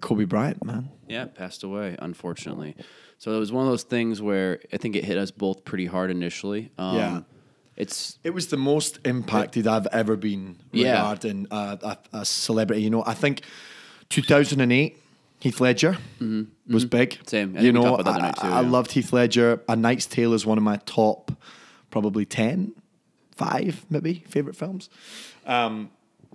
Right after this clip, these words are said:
Speaker 1: and he was just, you know, such an iconic guy.
Speaker 2: Mm-hmm.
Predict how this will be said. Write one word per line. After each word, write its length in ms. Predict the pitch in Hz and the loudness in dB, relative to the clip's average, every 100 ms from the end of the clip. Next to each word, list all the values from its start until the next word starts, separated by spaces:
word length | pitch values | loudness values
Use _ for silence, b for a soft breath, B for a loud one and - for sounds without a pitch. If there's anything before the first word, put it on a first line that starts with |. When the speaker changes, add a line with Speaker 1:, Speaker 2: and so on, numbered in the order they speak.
| - _ _ _ 135 | -20 _ _ _ 2
Speaker 1:
and 440 | 127 117 113 104 | 2 4 0 -4
he 300 | - 139 135 | -2 0 2
was 160 | 127 117 | 2 0
just, 460 | 117 - - - - | -2 -4 -8 -14 -6
you 100 | 123 | -2
know, 120 | 107 | -2
such 280 | 92 135 - | 0 -4 -2
an 60 | 117 | -4
iconic 380 | 104 120 101 - | -4 -6 -6 -2
guy. 440 | 113 95 78 107 | -2 0 -4 -6
Speaker 2:
Mm-hmm. 220 | 113 107 | -6 -6